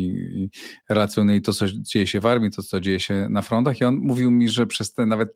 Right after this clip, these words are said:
ostatnich kilka miesięcy, e, armia ukraińska przeszła bardzo głęboką reformę, ale to, co powiedział, było dla mnie ciekawe, że ona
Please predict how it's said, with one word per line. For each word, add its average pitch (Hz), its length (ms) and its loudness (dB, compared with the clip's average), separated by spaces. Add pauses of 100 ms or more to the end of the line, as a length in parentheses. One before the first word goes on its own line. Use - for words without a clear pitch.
ostatnich 127 520 -2
kilka 139 360 -2
miesięcy, 113 760 0 (520)
e, 101 400 -2 (380)
armia 107 760 0 (180)
ukraińska 117 600 0
przeszła 107 680 -2 (240)
bardzo 113 380 2
głęboką 110 680 0 (420)
reformę, 113 640 0
ale 120 380 0 (260)
to, 117 280 -4
co - 180 -12
powiedział, 113 220 -2
było 113 240 -2
dla 110 140 0
mnie 113 180 2
ciekawe, 113 440 0
że 117 180 0
ona 113 340 0